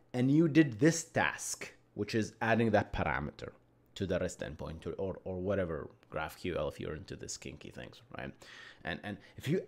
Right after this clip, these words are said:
added that, you by default gonna enable other stuff, right? Gonna enable this feature and this feature and this feature. Be very careful because do you, first of all,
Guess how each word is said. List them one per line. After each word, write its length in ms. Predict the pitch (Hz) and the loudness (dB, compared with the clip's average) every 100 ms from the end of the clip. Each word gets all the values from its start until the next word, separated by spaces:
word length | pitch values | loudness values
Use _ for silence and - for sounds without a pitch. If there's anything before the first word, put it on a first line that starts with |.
| - | -2
added 640 | 175 269 302 208 104 113 | 0 4 6 6 6 2
that, 500 | 135 120 - 160 - - - - _ - | 2 2 -2 -6 -8 -12 -20 -20 _ -8
you 460 | 107 185 294 320 - | 2 8 8 8 6
by 240 | 127 165 | 8 10
default 440 | 185 180 - 165 139 | 8 6 6 6 8
gonna 220 | 143 139 | 6 6
enable 600 | 127 139 233 175 120 110 | 4 8 8 8 4 4
other 260 | 123 127 135 | 4 6 6
stuff, 640 | 135 - 330 320 - - - _ _ - | 4 -4 -4 -4 -10 -16 -20 _ _ -4
right? 260 | 214 233 392 - _ _ _ _ _ _ - | 0 0 -2 -12 _ _ _ _ _ _ -8
Gonna 180 | 113 - - _ _ _ - | -6 -6 -14 _ _ _ -4
enable 680 | 131 131 127 139 135 127 - _ | 0 2 4 6 6 4 -2 _
this 260 | 123 143 143 | 4 6 6
feature 300 | 107 107 110 | 0 0 2
and 120 | 123 | 4
this 120 | 139 | 4
feature 240 | 139 139 165 | 4 4 6
and 100 | 185 | 6
this 140 | 269 | 4
feature. 340 | - 123 - - - - - - - - | 2 0 -2 -10 -20 -20 -20 -20 -8 6
Be 180 | 131 | 8
very 260 | 123 120 110 | 10 8 6
careful 420 | 104 76 - - 95 | 2 -4 -6 -12 -10
because 460 | 98 113 107 101 - - _ _ _ _ _ _ 101 101 | -4 0 0 0 -10 -20 _ _ _ _ _ _ -14 4
do 420 | 147 294 330 320 | 10 12 12 10
you, 340 | 285 202 123 - | 12 12 10 8
first 300 | - 170 160 | 10 10 10
of 160 | 135 | 2
all, 460 | 113 95 80 127 180 | 2 2 2 0 -2